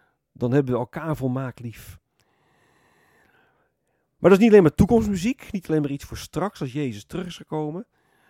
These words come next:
Nee, de verwachting van de komst van Gods koninkrijk, die kleurt ons leven nu al.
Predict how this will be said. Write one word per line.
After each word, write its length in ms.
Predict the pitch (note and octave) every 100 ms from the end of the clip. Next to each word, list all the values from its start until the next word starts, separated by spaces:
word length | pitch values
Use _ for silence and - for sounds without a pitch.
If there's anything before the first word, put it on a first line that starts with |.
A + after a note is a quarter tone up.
| _ _ _ _ _ _ _ -
Nee, 120 | D#3
de 100 | D#3
verwachting 640 | B2 C3 E3 A#3+ - F#3+
van 80 | D#3+
de 80 | D3+
komst 280 | - F#3 -
van 100 | D3
Gods 180 | B2+
koninkrijk, 540 | - F#3+ F#3 D#3+ D#3 C3+
die 120 | B2
kleurt 360 | _ F#3+ F#3+ F3+
ons 140 | C#3 B2
leven 440 | D3 B2+ A#2 C3
nu 160 | A3 D#3
al. 300 | - -